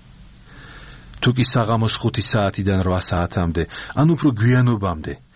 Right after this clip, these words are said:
თბილისის თითქმის ყველა ქუჩაზე დიდი, გაუგონარი მანქანათმავლობაა და ისედაც დაბინძურებული, მოშხამული ჰაერი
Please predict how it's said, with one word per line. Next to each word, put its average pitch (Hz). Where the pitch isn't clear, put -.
თბილისის 185
თითქმის -
ყველა 139
ქუჩაზე 131
დიდი, 104
გაუგონარი 143
მანქანათმავლობაა 110
და -
ისედაც 127
დაბინძურებული, 107
მოშხამული 104
ჰაერი 90